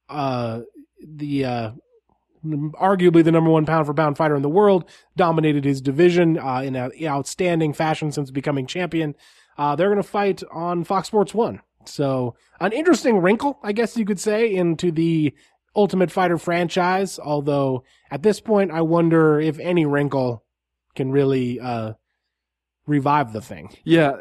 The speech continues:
Speaker 2: it's, to me, it feels kinda like the, those Twilight movies in that it, people could tell me that they are good. Like, pe-, even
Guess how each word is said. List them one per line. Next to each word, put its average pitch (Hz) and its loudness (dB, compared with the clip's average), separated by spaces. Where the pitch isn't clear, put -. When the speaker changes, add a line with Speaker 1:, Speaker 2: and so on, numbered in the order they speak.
Speaker 2:
it's, 165 -6
to 190 -8
me, 196 2
it 190 -2
feels 175 0
kinda 165 -2
like 139 0
the, 117 -4
those - -6
Twilight 160 0
movies 185 -2
in 131 -2
that 127 0
it, 226 -2
people 254 2
could 208 -2
tell 196 2
me 113 -4
that 120 -4
they 127 2
are 117 0
good. 104 -8
Like, - -6
pe-, 190 -4
even 226 -2